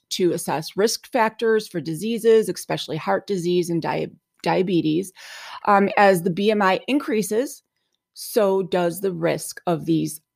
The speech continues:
weight-related diseases, including strokes and some cancers. Now, keep in mind, this is in most individuals. B M I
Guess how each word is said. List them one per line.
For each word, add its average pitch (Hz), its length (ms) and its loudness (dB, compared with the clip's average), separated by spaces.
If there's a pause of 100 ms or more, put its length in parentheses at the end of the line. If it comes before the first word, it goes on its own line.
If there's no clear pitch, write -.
weight-related 156 1040 0
diseases, 160 760 -4 (360)
including 196 580 0
strokes - 840 -2 (240)
and 156 320 -2
some 165 240 -4
cancers. - 600 -2 (280)
Now, 208 80 2
keep 254 200 -2
in 330 80 4
mind, 349 380 4 (240)
this 196 400 4
is 254 320 2
in 202 500 2
most 175 760 -2 (160)
individuals. 185 1080 -4 (460)
B 208 160 4
M 277 100 6
I 214 380 4